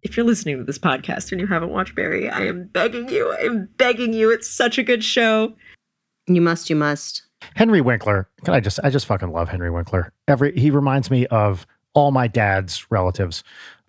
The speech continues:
Speaker 3: uh,
Speaker 2: <laughs>
Speaker 3: like, older Jewish guy, and, ugh, I, I, I love him so much.
Speaker 2: When I first moved here, one of my very early roommates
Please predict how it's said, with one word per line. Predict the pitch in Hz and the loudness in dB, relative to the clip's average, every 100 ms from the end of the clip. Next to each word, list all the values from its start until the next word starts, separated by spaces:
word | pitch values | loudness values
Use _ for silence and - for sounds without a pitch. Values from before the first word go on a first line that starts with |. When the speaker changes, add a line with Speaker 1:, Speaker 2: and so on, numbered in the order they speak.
| - | -2
Speaker 3:
uh, | 98 87 87 - | 2 2 2 0
Speaker 2:
<laughs> | 120 | 0
Speaker 3:
like, | 104 - | 0 2
older | 139 139 135 131 131 104 | 2 4 2 2 0 -6
Jewish | - 110 104 - | -2 0 2 0
guy, | 101 95 92 90 98 - | 0 2 2 2 -2 -2
and, | 98 92 87 87 87 - - 117 | 0 0 -2 -4 -10 -12 -8 -4
ugh, | 101 - - _ _ _ | -2 -4 -12 _ _ _
I, | 110 | -4
I, | - 101 | 0 0
I | 113 | 0
love | 98 95 | 0 -2
him | 85 | -4
so | - 104 | -4 -4
much. | 87 85 80 - _ | -2 -4 -6 -12 _
Speaker 2:
When | 175 180 | 0 2
I | 185 | 0
first | - 175 180 185 165 | -2 0 0 0 2
moved | 156 156 156 | 2 2 0
here, | - 202 220 233 254 - | 0 2 2 0 -2 -2
one | 180 196 | 0 2
of | 208 | 2
my | 196 160 151 - | 2 2 -2 -8
very | 160 160 180 214 | -2 2 2 2
early | 185 170 160 | 2 2 2
roommates | 147 151 151 147 - - - | 2 2 2 0 -2 -6 -12